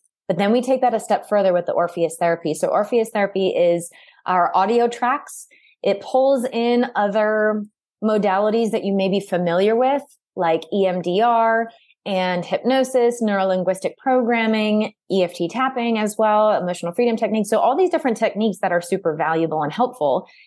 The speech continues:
And then it also takes this one other step, this cadence, this timing, this rhythm, to be able to speak to the subconscious mind in a way that it can receive it.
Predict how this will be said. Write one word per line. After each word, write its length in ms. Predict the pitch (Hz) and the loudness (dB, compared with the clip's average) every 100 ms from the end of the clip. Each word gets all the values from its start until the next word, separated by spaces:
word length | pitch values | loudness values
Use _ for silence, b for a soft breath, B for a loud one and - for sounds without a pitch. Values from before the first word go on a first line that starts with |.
| B 233 | B 0
And 160 | 233 | 2
then 80 | 226 | 2
it 80 | 226 | 2
also 320 | 233 262 370 | 0 2 -2
takes 320 | 359 277 208 | 0 0 0
this 200 | 226 208 | -2 -2
one 240 | 208 196 202 | 0 0 2
other 220 | 196 180 | 2 0
step, 340 | - 190 180 | 0 -2 0
this 160 | 175 - | -4 -4
cadence, 560 | - 214 208 185 - - | -6 0 2 2 -2 -2
this 180 | 180 - | -4 -4
timing, 460 | - 190 190 170 | -6 -2 0 0
this 160 | 165 160 - | 0 -2 0
rhythm, 460 | 190 180 151 156 160 B B B - | 0 0 -4 -6 -10 B B B -2
to 160 | 233 | 0
be 160 | 214 220 | 2 2
able 340 | 226 262 330 349 | 2 2 0 0
to 240 | - 240 | 0 -2
speak 480 | 233 - 226 214 - | -2 -6 -4 -4 -2
to 140 | 226 | 0
the 80 | 202 | 0
subconscious 720 | 202 190 185 202 190 185 185 | 0 -2 -2 -4 -2 -2 -2
mind 500 | 180 160 165 175 208 | -2 -2 0 0 0
in 140 | 208 190 | 0 0
a 80 | 185 | 2
way 520 | 180 185 196 202 208 _ - | 2 2 2 0 -4 _ -4
that 240 | 175 170 - | 0 0 0
it 160 | 175 - - | -2 -2 -6
can 180 | 180 170 | -4 0
receive 520 | 160 156 - 160 - | 0 -2 -4 -2 0
it. 220 | - | -2